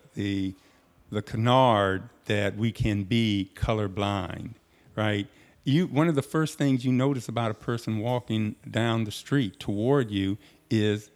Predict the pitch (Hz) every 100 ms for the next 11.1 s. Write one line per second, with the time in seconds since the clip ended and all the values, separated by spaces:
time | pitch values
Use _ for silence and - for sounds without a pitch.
0 | - 117 123 156 143 92 - 120 104 151
1 | 175 143 127 123 160 135 123 113 120 110
2 | 156 135 - - 117 120 139 113 113 117
3 | 110 110 - - 123 - - 131 - 127
4 | 117 113 113 113 - 147 139 95 87 82
5 | 90 - - - - - 113 113 107 113
6 | 107 107 104 104 - - _ - 120 110
7 | 110 107 - _ _ - 110 107 123 160
8 | 180 139 107 95 95 104 _ _ _ _
9 | - 113 104 - 107 107 120 151 143 117
10 | 110 110 104 - 113 113 135 131 120 117
11 | 113